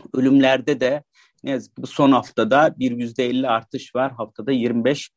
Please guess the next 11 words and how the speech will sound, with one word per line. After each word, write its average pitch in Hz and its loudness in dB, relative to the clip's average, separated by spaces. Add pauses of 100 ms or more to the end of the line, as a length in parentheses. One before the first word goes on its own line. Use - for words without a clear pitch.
(140)
insanımızı 123 -2
kaybettik 110 -2
ki 139 -2 (240)
ölüm 135 0
yansımasının 120 -4 (260)
iki - -6
üç 151 0
hafta 120 -4
sonra 117 -6
olmasından 110 -4
çekiniyoruz. 101 -8